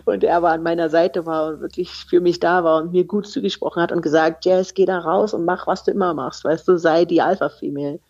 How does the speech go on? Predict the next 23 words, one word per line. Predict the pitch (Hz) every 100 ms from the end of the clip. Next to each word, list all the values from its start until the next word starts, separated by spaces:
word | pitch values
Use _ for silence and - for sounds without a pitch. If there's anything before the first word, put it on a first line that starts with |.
| _ _ _ _ _ -
Und | 175 180 175 170 180 - - _
das | - 170 -
Match | 160 -
hast | 156 -
du | -
vielleicht | 135 151 -
gesehen. | 139 156 175 202
Ich | 180
habe | - 104
einfach | 135 -
gemacht, | - 156 156 180 -
weißt | 160 -
du, | 165 160
wild | 151 165 170
rumgeschrien, | 165 170 170 - - 175 165
mir | 165
eine | 160 165
Cremassen | - 185 165 175 190
gezogen, | 175 170 180 175 175 180 180 - -
ähm, | 160 156 151 147 101 - -
das | -
Powerhouse | - 160 175 180 185 -
gespielt. | 175 - 185 180 180